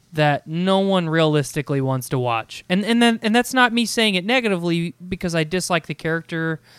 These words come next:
or because I dislike Scarlett Johansson. It's just, there's not really a whole lot that you can do for me with a Black Widow movie that's really gonna get me amped up.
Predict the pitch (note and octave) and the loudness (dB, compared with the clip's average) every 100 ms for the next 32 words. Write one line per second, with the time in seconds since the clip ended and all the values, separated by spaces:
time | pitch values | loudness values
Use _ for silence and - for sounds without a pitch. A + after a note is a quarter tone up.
0 | - - _ _ _ E3+ D3+ D#3+ E3 D3 | -20 -20 _ _ _ -2 0 0 0 0
1 | C#3 D#3+ D#3 - D3+ C#3 - D3+ C#3+ D3+ | -2 -2 -2 0 0 -2 0 0 0 -4
2 | C#3 E3+ A#3+ - D3+ C#3 C#3+ E3+ - - | -4 0 -2 -2 -4 -4 -6 -8 -8 -4
3 | F#3 D3 - - _ _ _ _ _ _ | -4 -4 -10 -16 _ _ _ _ _ _
4 | _ _ _ _ E3+ D#3+ G#3+ A3+ G3+ G#3 | _ _ _ _ -6 -2 2 2 2 2
5 | G3+ E3+ F#3 F#3+ F3+ F3 D#3+ E3 D#3 D3+ | 2 2 2 4 4 4 0 -6 -4 -2
6 | F3+ G3+ - D#3 D3+ C#3+ C#3 D3+ D3 E3+ | -2 -2 -2 -2 -2 -2 0 0 0 0
7 | F3+ D3 C#3+ C#3 C#3 C3+ D3+ D3+ C#3+ C#3+ | 0 0 -2 -4 -6 -6 -4 -4 -4 -6
8 | C#3 D3 D3 C#3 C3+ B2 D#3 C#3+ | -6 -6 -4 -4 -4 0 0 0